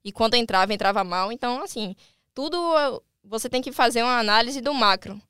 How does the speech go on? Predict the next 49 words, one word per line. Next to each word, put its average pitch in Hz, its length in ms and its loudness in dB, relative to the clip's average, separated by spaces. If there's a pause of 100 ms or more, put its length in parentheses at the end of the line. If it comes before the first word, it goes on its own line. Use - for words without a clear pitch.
(140)
O 190 100 -16
trabalho 247 400 4
não 247 120 2
deu 208 100 0
certo, 214 380 4
tranquilo. 214 440 0
Aí 190 140 4
nessa 240 260 2
linha 226 180 2
eu 233 60 2
vou 240 280 2 (420)
pela 226 220 4
linha 214 220 0
de, 226 180 -4
de 196 80 -4
Felipe 226 220 -4
Conceição. 226 440 -2
Tudo 254 220 -8
depende 269 320 -2
do 262 60 -4
contexto. 233 480 -2
Você 202 180 -4
não 233 100 -2
pode 202 240 4
olhar 190 320 4 (320)
meramente 220 460 2
o - 20 0
resultado, 226 460 2
mas 254 140 0
você 254 240 -2
precisa 277 420 0
olhar 202 260 2
o 254 100 -2
resultado 240 420 0
e - 20 4
outras 294 260 0
coisas 214 360 -6
que - 160 -8
são 220 600 -2 (440)
uma 226 120 2
consequência 247 540 -2
direta 226 480 2
de 226 100 -2
um 226 60 0
time 208 240 0
ganhar, 208 360 4
perder 214 360 0
ou 262 60 -6
empatar. 202 420 -10